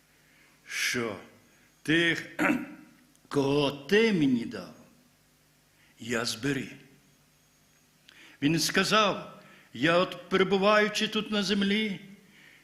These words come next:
зібрав дванадцять учнів, творив". Він це собі не приписував. Він сказав:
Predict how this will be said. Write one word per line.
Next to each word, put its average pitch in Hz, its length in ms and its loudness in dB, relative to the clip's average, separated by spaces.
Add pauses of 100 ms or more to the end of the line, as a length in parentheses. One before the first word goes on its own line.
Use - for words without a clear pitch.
(120)
зібрав 180 560 2
дванадцять 202 520 2
учнів, 202 760 2
творив". 190 340 0 (580)
Він 151 160 -2
це - 160 -8
собі 143 340 -4
не 135 120 -2
приписував. - 680 -16 (1600)
Він 110 80 -12
сказав: 104 480 -8